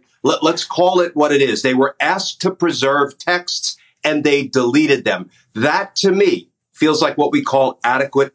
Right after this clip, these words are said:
predication, a fancy term for enough evidence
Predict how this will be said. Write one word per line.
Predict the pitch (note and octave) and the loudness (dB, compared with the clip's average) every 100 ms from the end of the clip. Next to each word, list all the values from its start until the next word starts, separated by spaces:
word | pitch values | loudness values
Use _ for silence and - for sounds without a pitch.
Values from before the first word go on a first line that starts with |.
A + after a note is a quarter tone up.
| _ - | _ -6
predication, | C3 B2+ B2+ A#2 A2+ F#2+ | -2 -2 0 0 0 -2
a | F2+ | -4
fancy | - C3 C#3 C#3+ B2+ | -2 -2 0 -2 0
term | C3 B2+ B2+ | -2 -2 -2
for | B2 A#2+ A2+ - _ A2 | 0 0 0 -8 _ -2
enough | A2 A#2 C#3 - - _ _ | 2 2 0 -4 -14 _ _
evidence | D3 E3 C#3+ A#2 G#2+ - - | -4 -2 0 0 -2 -2 -4